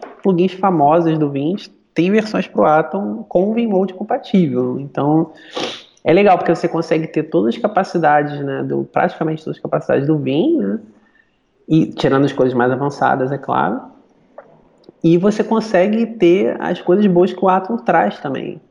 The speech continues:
a mais do que o Vim, que é um lint muito bom, um autocomplete muito bom, mas se bem que assim, o Vim hoje em dia tem um autocomplete muito bom, né, com o Neovim já tem, já faz isso em forma assíncrona, então é muito rápido.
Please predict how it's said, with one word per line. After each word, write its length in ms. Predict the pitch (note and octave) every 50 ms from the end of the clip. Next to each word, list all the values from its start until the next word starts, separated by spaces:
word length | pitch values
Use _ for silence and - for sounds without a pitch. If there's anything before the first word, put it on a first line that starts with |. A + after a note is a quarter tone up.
| _
a 60 | -
mais 320 | C3+ C3+ C3 C3 C3 C3 C3
do 80 | C3+
que 80 | C3 B2+
o 20 |
Vim, 120 | B2 B2 B2
que 140 | B2 - C#3
é 60 | C3+
um 200 | C3+ C#3+ D3 D3+
lint 360 | D3 C#3+ D3 D#3 D3+ - -
muito 260 | C#3 C3 C3+ C3+ F3
bom, 640 | F3 D#3+ D3+ D3+ D3+ D3+ D3+ D3 C#3+ C#3 C#3+ - - _ _ _ _ _ _ _ _ _ _ _ _ _ -
um 80 | C3
autocomplete 540 | C3 C3 C3+ C3+ - C#3+ B2 C3+ C3 B2+ -
muito 200 | C3+ C#3+ C#3 D#3
bom, 140 | D#3 D#3+ F3
mas 140 | G3 G#3 -
se 60 | -
bem 120 | C4 D4+
que 80 | D#4 E4+
assim, 260 | - - - G#3 F#3+
o 120 | F#3 F3+
Vim 200 | F3 F#3 G3+ G#3+
hoje 140 | G#3+ G#3+ G#3
em 40 | F#3+
dia 140 | F3+ G3 G3
tem 160 | G3+ - G#3
um 80 | G#3+ G3+
autocomplete 420 | G3 G3 - F3 - F3+ F3 -
muito 220 | E3+ F3 F3 -
bom, 320 | F3 C#3+ C#3 C#3+ D3+ D3+ C#3+
né, 280 | C#3 C#3 C3+ C3+ C3+ C3+
com 400 | - - C3 C3 C3 C#3 C#3 C3 -
o 60 | C#3
Neovim 400 | C3+ C#3 C3+ C3 C3 C#3 C#3 C3+
já 80 | C3+
tem, 540 | C3 - D3 C3+ C3 C3+ C3+ C3+ - - - _ _ _ _ _ _ _ _ _ -
já 80 | C3+ B2+
faz 180 | - C#3 C#3 C#3 C#3
isso 80 | - -
em 40 |
forma 260 | B2+ - C#3 C3 C#3+ C#3+
assíncrona, 840 | D3+ - - - C#3+ D#3 D#3+ D3+ - - - C3 B2+ B2+ B2 B2
então 180 | B2+ B2 - C3
é 20 |
muito 380 | C3 C#3 C#3+ D3 E3 F#3+ - F#3+
rápido. 800 | D3+ C3+ B2 A#2+ C#3 - - - B2 A#2+ B2+ B2 B2 B2 B2 B2